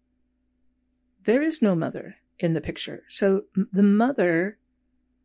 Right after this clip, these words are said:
you know, typically will give you empathy. The mother will give you unconditional love, where the father's trying to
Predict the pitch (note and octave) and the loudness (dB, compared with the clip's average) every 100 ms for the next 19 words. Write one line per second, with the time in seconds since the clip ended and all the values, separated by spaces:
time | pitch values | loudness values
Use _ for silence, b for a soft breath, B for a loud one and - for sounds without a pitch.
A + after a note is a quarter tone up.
0 | _ _ G#3 E3+ D#3+ - B3 C4 G3 F3 | _ _ 0 2 -2 -4 -4 -4 -6 -6
1 | E3 F#3+ F#3+ F3+ F#3+ G#3+ A3 G#3 E3 D#3 | -6 -2 -4 -2 0 0 0 -2 -2 -2
2 | - G3+ B3 B3+ A3+ - - E3+ D#3 E3 | -2 4 4 4 -4 -8 -6 -4 -4 -2
3 | F3+ G#3 F#3 D#3 D#3 E3 G3 E3+ D#3+ E3 | -2 -2 -2 -4 -4 -4 -4 -4 -4 -6
4 | D3+ F3 - C#3 D#3+ A3+ F#3+ G3 F#3 - | -6 -6 -6 -6 -4 -4 -4 -4 -4 -2
5 | F#3+ G3+ G3 E3+ D#3 - | 0 0 -2 -6 -6 -8